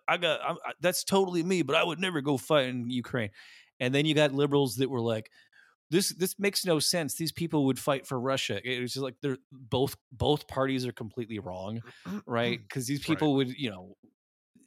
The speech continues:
Speaker 1: y-, you tell 'em somebody's their real enemy and they'll fucking go over there and fight for that shit. You just get, you just gotta, like, ramp 'em up to it. And, you know, I, I mean, if Trump really wanna start a war,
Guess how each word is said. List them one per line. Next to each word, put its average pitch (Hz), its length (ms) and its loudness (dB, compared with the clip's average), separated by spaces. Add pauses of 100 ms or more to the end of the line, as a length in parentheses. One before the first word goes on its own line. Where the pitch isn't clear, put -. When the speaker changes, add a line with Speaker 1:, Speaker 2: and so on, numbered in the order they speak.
(120)
Speaker 1:
y-, 170 180 -18
you 160 140 -12
tell 180 280 0
'em 147 120 0
somebody's 135 480 2
their 113 140 0
real 113 260 0
enemy 107 360 -2
and 95 100 -6
they'll 104 100 0
fucking 101 340 -6
go 90 400 -8
over 92 160 -12
there 87 120 -10
and 85 120 -16
fight 90 220 -10
for - 80 -18
that 90 160 -12
shit. 98 280 -8 (580)
You 110 80 -4
just 107 120 -6
get, 127 140 -2
you 131 80 -4
just 135 200 -4
gotta, 135 160 2
like, 120 160 -2
ramp 117 240 -2
'em 113 100 -6
up - 140 -8
to 104 140 -10
it. 92 80 -14 (920)
And, 135 180 -2
you 139 80 0
know, 113 100 -2
I, 147 180 0
I 170 40 2
mean, 151 120 2
if 139 120 0
Trump 180 260 0
really 160 160 0
wanna 131 260 2
start 120 260 -2
a 101 40 -6
war, 98 360 -6